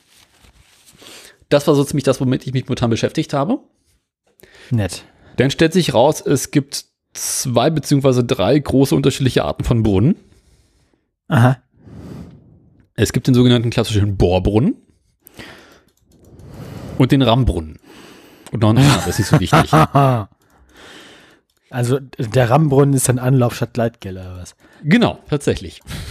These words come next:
Speaker 2: <laughs> Okay, alles klar.
Speaker 1: Also,
Speaker 2: Also, ja, wie war Dampframme Ferguson zweitausend, ja genau.
Speaker 1: Mhm.
Speaker 2: Das ist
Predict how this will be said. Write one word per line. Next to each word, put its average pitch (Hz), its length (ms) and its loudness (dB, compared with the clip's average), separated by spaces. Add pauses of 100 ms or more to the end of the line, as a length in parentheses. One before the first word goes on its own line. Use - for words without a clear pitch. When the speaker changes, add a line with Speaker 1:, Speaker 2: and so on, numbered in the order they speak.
Speaker 2:
<laughs> 185 40 6 (720)
Okay, 107 360 -10 (720)
alles 143 280 4
klar. 143 260 0 (1600)
Speaker 1:
Also, 139 220 2
Speaker 2:
Also, 151 240 4
ja, 120 200 0
wie 156 120 6
war 147 160 6
Dampframme 139 580 0
Ferguson 127 500 2
zweitausend, 120 600 0
ja 113 100 -4
genau. 117 200 -2
Speaker 1:
Mhm. 175 180 0
Speaker 2:
Das 123 320 -4
ist - 160 0